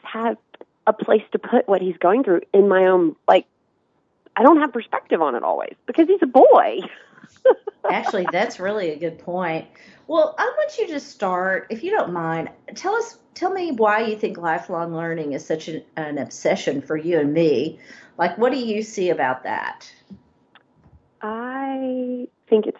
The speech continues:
Speaker 1: tied into that idea of when uh, ambition goes awry, and in myself or my children.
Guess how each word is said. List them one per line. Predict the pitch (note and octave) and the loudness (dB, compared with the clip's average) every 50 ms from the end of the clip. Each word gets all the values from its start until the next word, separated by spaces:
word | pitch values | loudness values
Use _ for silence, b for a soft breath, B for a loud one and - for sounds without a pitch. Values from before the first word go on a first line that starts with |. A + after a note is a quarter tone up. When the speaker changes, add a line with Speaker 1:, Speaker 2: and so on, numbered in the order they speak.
| - - | -8 -4
Speaker 1:
tied | - F#3 F#3 F3+ | -2 -2 0 2
into | F3+ F#3 F#3 - F3+ | 2 2 2 0 0
that | F3+ F3 E3+ | 0 0 0
idea | E3+ E3 E3+ F3 E3 D3+ | 0 0 0 0 0 0
of | D3+ | 0
when | D3+ D#3 D#3 D#3 D#3 - - | 0 0 0 0 -2 -4 -4
uh, | F3 - - _ - | -6 -6 -6 _ 0
ambition | E3 D#3+ D#3 D#3+ D#3 - - - E3+ D3+ | 2 2 2 2 0 0 2 2 2 2
goes | D#3 D#3 D3 | 2 0 0
awry, | D#3+ D#3 D#3 D#3 D#3 D3+ D#3 F3+ F#3 G#3 A3+ A3+ A3+ A#3+ - _ _ _ _ _ _ _ _ _ _ _ _ _ - | 0 -2 -2 -4 -4 -4 -2 -2 -2 -2 -2 -2 -2 -2 -4 _ _ _ _ _ _ _ _ _ _ _ _ _ 4
and | G3+ G3 F#3 | 4 6 6
in | F3 F#3 | 6 6
myself | F#3 E3 D#3 - - D#3+ E3 E3+ E3+ - | 6 4 4 4 4 6 6 6 4 0
or | - D#3 D#3 | -2 0 0
my | D#3+ C#3 - | 0 0 -2
children. | - - D3 C#3+ D#3 D3+ D#3 D#3+ D#3+ | -2 -4 -4 -2 -2 -2 -2 -2 -4